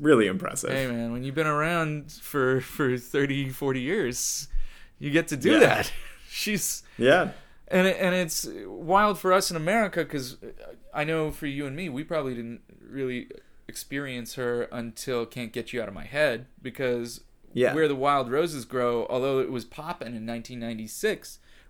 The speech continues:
Speaker 2: we were eleven, and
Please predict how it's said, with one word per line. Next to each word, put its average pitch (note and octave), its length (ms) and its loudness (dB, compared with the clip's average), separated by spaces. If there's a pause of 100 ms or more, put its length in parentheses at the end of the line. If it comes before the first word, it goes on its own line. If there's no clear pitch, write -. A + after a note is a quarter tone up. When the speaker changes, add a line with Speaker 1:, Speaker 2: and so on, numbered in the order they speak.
Speaker 2:
we G#3 160 0
were F3+ 140 6
eleven, A#2+ 800 4 (920)
and C3 580 2